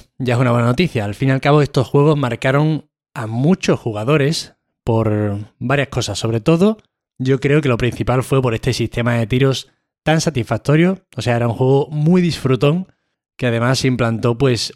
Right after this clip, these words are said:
una de las mecánicas más adecuadas para fliparse pegando tiros, una de las mecánicas más disfrutonas, de verdad, es el mejor adjetivo para describirla,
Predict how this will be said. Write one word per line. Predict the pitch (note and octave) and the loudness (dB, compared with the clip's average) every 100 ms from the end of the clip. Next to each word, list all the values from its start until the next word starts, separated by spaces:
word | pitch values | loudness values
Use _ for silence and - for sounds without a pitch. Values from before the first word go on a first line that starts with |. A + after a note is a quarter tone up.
| - | -4
una | C#3 C#3 | -2 0
de | D3 | 2
las | B2 | 0
mecánicas | A2+ A2 B2 B2+ C3 C#3+ D3 A#2 | -2 -4 -2 -2 0 -2 -2 -4
más | A#2+ A#2+ B2+ | -2 0 0
adecuadas | A#2+ - B2+ C3+ C#3 | -2 -2 0 2 0
para | - A2+ | 0 -4
fliparse | G#2 A2+ A2+ A2+ B2+ | -2 -2 -2 0 -2
pegando | A#2 A2+ A2+ | -2 -2 -2
tiros, | A2 C3+ D#3+ - - _ _ _ | -2 0 0 -2 -14 _ _ _
una | C3 C#3+ E3 | -2 0 2
de | |
las | C#3 | 0
mecánicas | B2+ A#2+ C3 C#3 D3+ D#3 - | 0 -2 0 0 0 -2 -4
más | C3 B2+ D3 - _ | -4 -2 -2 -4 _
disfrutonas, | C#3 B2+ G#2 - A2+ F#3+ F#3 G2 - - | -4 -4 -4 -4 -2 0 -2 -6 -12 -10
de | A2+ | -8
verdad, | G#2 B2 D#3 G#2 | -4 -2 -2 -2
es | A2 | -2
el | A#2+ B2 | -2 0
mejor | A#2 B2 | 0 0
adjetivo | - B2+ B2+ B2 | -2 -2 0 0
para | A#2 A#2+ | 0 0
describirla, | A#2+ - B2+ E3 C#3 G2 | -2 -2 0 0 -2 -6